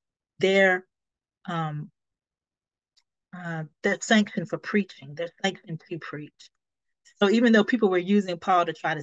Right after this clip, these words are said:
silence them, they used Paul to say that actually Paul condones women preaching, um, condones the ordination of women.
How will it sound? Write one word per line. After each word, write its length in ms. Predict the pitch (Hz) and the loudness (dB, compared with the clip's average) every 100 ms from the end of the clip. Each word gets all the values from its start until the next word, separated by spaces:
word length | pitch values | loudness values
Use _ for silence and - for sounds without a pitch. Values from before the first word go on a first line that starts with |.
| - | -4
silence 480 | 196 214 202 165 - - | 0 2 2 -2 -6 -10
them, 300 | 143 143 143 _ _ _ - | -8 -8 -12 _ _ _ -4
they 200 | 214 277 | 2 2
used 560 | 214 170 160 147 - - | 2 0 -2 -4 -10 -6
Paul 440 | 165 151 156 151 - | -2 -2 -4 -12 -14
to 120 | - - | -14 -8
say 400 | 180 165 151 147 - _ _ _ 180 | -2 -2 -2 -6 -12 _ _ _ 0
that 240 | 165 160 | 2 2
actually 680 | 180 202 - - 165 156 151 147 - | 0 -2 -2 -8 -6 -6 -8 -10 2
Paul 500 | 202 190 180 175 - _ _ - | 4 4 2 -2 -6 _ _ -8
condones 720 | 165 147 170 202 226 165 160 | -6 -4 2 4 4 2 -4
women 340 | 160 156 147 | -6 -6 -8
preaching, 520 | - 151 143 - 135 _ _ _ _ _ _ - | -8 -8 -8 -16 -20 _ _ _ _ _ _ -10
um, 220 | 170 156 | -6 -6
condones 560 | - 165 156 196 208 190 | -4 -4 0 2 2 2
the 80 | 170 | -2
ordination 640 | 165 156 156 156 - 147 | -4 -4 -6 -10 -10 -10
of 100 | 147 | -8
women. 460 | 143 147 143 135 | -8 -8 -8 -12